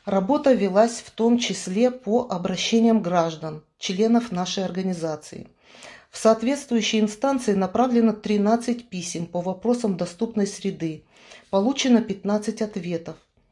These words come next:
в результате чего в две тысячи двадцать третьем году нанесена разметка «Зебра» и возвращен на место дорожный знак «Слепые пешеходы» на пешеходном переходе через переулок между домами сорок один и сорок три по улице Комсомольской.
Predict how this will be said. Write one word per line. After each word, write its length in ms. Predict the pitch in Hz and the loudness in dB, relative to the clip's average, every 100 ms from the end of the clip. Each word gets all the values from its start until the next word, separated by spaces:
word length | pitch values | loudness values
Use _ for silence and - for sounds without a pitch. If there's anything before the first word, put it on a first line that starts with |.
| _ _ _ | _ _ _
в 120 | - 175 | -8 -2
результате 600 | 214 247 240 302 294 240 | 2 2 4 2 0 -2
чего 440 | - 220 247 277 | 0 0 2 -2
в 100 | 185 | -2
две 140 | 185 | -2
тысячи 400 | 233 285 262 240 | -2 -2 -4 -2
двадцать 380 | 226 220 220 226 | 0 0 0 -2
третьем 340 | 226 240 214 208 | 0 0 2 2
году 460 | 214 208 294 302 - - - - _ | 2 2 -2 -4 -10 -20 -20 -20 _
нанесена 640 | 220 240 240 247 262 302 | 2 4 4 2 0 2
разметка 560 | 247 180 214 277 - 190 | 0 0 0 0 -4 -6
«Зебра» 460 | 156 208 226 175 | 0 0 2 0
и 180 | 175 185 | -4 -4
возвращен 720 | 196 196 214 214 - 269 262 | -4 -2 -2 -2 0 2 4
на 100 | 208 | 4
место 360 | 196 233 233 202 | 2 0 0 -2
дорожный 420 | 185 202 208 208 | 0 0 0 -2
знак 360 | 175 208 196 - | 0 -2 -2 -4
«Слепые 420 | 202 196 214 185 | -8 -4 -2 -2
пешеходы» 800 | 185 180 170 - 226 233 233 233 - - - _ | -4 -6 -6 -4 -2 2 2 0 -14 -20 -20 _
на 140 | 214 | -4
пешеходном 580 | 208 220 254 247 254 254 | -2 -2 -2 -2 2 2
переходе 560 | 233 214 208 - 247 214 | 2 0 0 0 0 0
через 300 | - 214 208 | -2 -2 -2
переулок 580 | - 208 214 220 180 208 | -4 -4 0 0 0 0
между 280 | 208 196 | 0 0
домами 400 | 190 196 202 196 | 0 2 2 2
сорок 360 | 180 - 190 185 | -2 -4 -4 -4
один 300 | 190 190 202 | -4 0 0
и 20 | |
сорок 340 | 180 165 170 - | -2 -6 -6 -6
три 160 | 233 | -8
по 120 | 254 | -2
улице 360 | 214 196 190 - | -2 -2 -4 -10
Комсомольской. 920 | - 190 - 190 175 160 - 165 147 | -10 -6 -4 -2 -4 -6 -12 -16 -18